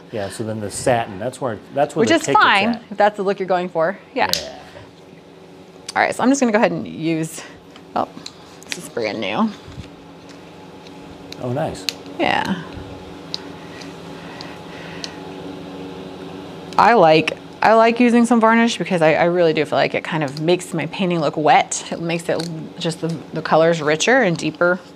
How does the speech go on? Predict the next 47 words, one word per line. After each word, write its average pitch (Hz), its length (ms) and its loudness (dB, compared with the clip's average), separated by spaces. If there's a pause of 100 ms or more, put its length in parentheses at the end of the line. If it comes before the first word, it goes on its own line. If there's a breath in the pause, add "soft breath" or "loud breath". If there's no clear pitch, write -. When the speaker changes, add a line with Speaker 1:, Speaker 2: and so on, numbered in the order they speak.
(1000 loud breath)
Speaker 2:
So - 100 -10
I 190 40 -6
feel 185 120 2
like 160 120 2
it 120 60 0
is - 180 -4
worth - 240 -6
it. 65 60 2
Speaker 1:
It's - 100 -2
like 135 120 0
a 120 60 -2
reward. 101 580 -2 (420 loud breath)
Speaker 2:
Yeah. - 180 4 (280)
<laughs> - 520 -4 (720 loud breath)
Okay, - 260 2
so - 100 -8
I'm 214 80 0
just 220 120 -4
gonna 160 160 0
use - 180 -8
this - 140 -16
paper - 300 -6
as - 200 -6
my 147 240 -2 (220)
palette - 340 2
for - 80 -8
right 73 160 -4
now. 85 200 -4 (1040 loud breath)
When 254 260 8
you 254 160 8
are 226 160 8
going 247 220 8
to 240 80 8
varnish, 220 560 4 (240)
maybe 262 300 4
have 262 180 6
a 202 80 6
diff-, 185 260 0
a 190 80 0
specialized 196 640 4
brush - 380 4
for 170 480 4
varnishing 180 580 2
so 165 140 -2
that 147 160 2
you 160 140 -2
don't, 165 300 0